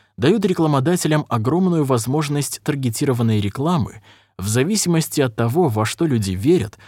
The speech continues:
кого слушают, что им нравится и что они ищут. Другие онлайн-платформы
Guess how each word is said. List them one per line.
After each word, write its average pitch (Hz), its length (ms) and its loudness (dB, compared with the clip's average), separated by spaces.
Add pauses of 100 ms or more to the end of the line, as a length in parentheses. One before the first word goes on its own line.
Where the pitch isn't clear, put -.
(140)
кого 117 280 0
слушают, - 680 -4 (300)
что - 220 0
им 110 200 4
нравится 127 680 -2 (140)
и 185 80 0
что 113 380 -2
они 92 440 -2
ищут. - 500 -4 (1120)
Другие 170 440 2
онлайн-платформы 110 1080 -2